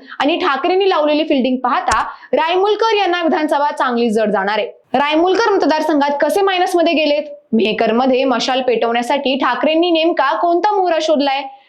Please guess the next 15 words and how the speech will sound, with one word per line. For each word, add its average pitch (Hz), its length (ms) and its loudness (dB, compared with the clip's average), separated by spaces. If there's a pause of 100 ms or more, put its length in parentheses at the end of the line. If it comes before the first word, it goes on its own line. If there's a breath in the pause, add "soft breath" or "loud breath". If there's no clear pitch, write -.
(120 loud breath)
त्याचाच 427 400 0
हा 320 200 0
ग्राउंड 262 280 0
रिपोर्ट. 190 320 -2 (420)
हॅलो, 320 240 0 (340)
मी 359 180 0
सेजल 311 420 0
आणि 285 180 -2
तुम्ही 302 160 2
पाहताय 269 340 0
हॅलो 269 200 0
महाराष्ट्र, 294 520 0
प्रस्तुत 311 400 0
वार 233 220 0
आमदारकीचं. 214 600 -2